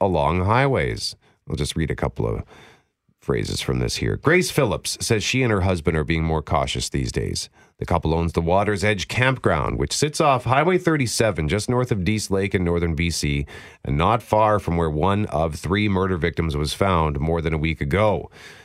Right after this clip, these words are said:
Ever since, Phillips says she's noticed a change among those who stop at her campground. "It's busier here than before."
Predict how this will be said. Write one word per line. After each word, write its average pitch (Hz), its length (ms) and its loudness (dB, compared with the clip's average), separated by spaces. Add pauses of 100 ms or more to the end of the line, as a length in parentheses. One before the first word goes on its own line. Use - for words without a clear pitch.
(120)
Ever - 220 0
since, 156 580 0 (100)
Phillips 107 360 -2
says 107 220 2
she's 101 220 0
noticed 101 340 0
a 110 40 -2
change 175 580 2
among 87 300 0
those 62 360 -2
who 98 120 -2
stop - 560 0
at - 200 -4
her 92 140 -2
campground. 87 840 -2 (540)
"It's 131 180 0
busier 220 480 4
here 113 220 4
than 90 160 0
before." 78 580 -2